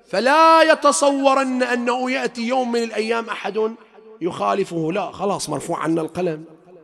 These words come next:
أنا قايل الكلام، لا، مش علي من غيري، أنا صاحب رأي وصاحب كذا وصاحب. فالعجب هذا مرض،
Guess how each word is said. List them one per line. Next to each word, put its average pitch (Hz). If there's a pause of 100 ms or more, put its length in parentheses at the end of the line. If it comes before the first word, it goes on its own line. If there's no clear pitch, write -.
(500)
أنا 208
قايل 226
الكلام، 214
لا، 214
مش 208
علي 202
من 196
غيري، 190 (600)
أنا 151
صاحب 143
رأي 247
وصاحب 139
كذا 220
وصاحب. 139 (1120)
فالعجب 247 (1300)
هذا 165
مرض، 277